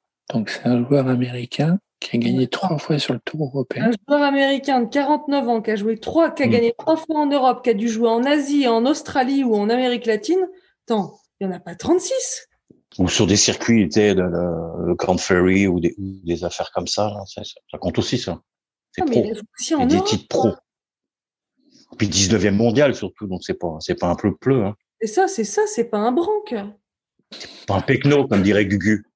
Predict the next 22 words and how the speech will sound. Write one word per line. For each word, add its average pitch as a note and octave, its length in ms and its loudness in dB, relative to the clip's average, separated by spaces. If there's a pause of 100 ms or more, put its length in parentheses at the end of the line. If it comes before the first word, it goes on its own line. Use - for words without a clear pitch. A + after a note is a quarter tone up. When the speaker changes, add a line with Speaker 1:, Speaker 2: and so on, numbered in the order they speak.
(160)
Speaker 3:
C'est G#2+ 120 -4
pas G#2 140 0
un G#2 60 2
pecno C3+ 400 0
qui - 140 -4
va G2 160 0
aller G2 160 2
se G#2+ 160 -8
mettre G#2 260 -4
membre A#2 560 2
pour G2 200 -10
être F2 40 -6
dans F#2 120 -4
l'équipe G2 400 -6
de, F#2+ 240 -6 (500)
à F2+ 140 2
Trappes, - 340 0
quoi. G2 220 -2 (2500)
Speaker 1:
Pleu, - 260 2
pleu. A2+ 240 2 (720)
Speaker 2:
Pleu, D4 180 2
pleu. D4+ 400 2